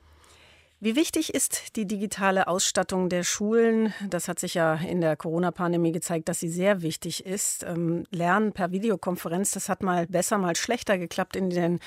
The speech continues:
zurückliegenden Monaten. Dabei hing es ja nicht nur vom technischen Gerät, sondern auch stark vom Netzwerk ab,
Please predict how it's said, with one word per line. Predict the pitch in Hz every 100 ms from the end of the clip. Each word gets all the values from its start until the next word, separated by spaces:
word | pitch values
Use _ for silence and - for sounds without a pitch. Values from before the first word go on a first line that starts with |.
| - -
zurückliegenden | - 185 - 190 185 185 185
Monaten. | 190 180 202 202 208
Dabei | 185 175 180
hing | 190 202
es | 208
ja | 202
nicht | 190 208
nur | 214 233
vom | - 190 185
technischen | 185 180 175 165 185
Gerät, | 165 160 160 180
sondern | 170 156 156
auch | 156
stark | - - 156 160
vom | - 170
Netzwerk | 165 156 - - 131 -
ab, | 120